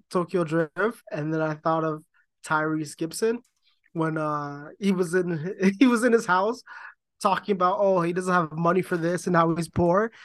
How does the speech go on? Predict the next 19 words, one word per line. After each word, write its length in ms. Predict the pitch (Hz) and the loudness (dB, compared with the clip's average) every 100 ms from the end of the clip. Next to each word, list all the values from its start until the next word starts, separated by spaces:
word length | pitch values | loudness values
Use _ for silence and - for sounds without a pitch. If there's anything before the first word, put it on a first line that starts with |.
| - - | -20 -6
And 180 | 185 180 | -6 0
then 300 | 196 190 196 | 0 0 0
you 120 | 208 | -2
pan 260 | - 208 240 | 2 6 6
in 80 | 226 | 6
the 80 | |
background 640 | 185 190 202 208 190 180 175 | 2 4 4 4 2 0 0
to, 80 | |
like, 140 | 185 175 | -2 2
a 80 | 180 | 2
waterfall 840 | 185 196 202 196 - 170 156 175 - - - | 6 4 4 -2 -2 -2 -2 -8 -20 -16 -2
and, 120 | 190 | 0
like, 160 | 185 - - - | 0 -4 -8 -2
a 60 | 202 | -2
twelve-foot 720 | - 208 208 196 220 214 202 | 0 2 4 2 4 4 4
transformer 840 | - 202 202 - - 196 196 185 | 4 4 4 -2 0 2 4 2
in 80 | 175 | 0
the 80 | 175 | 0
background. 920 | 170 175 190 190 170 165 160 165 | 2 2 0 -4 2 2 2 -2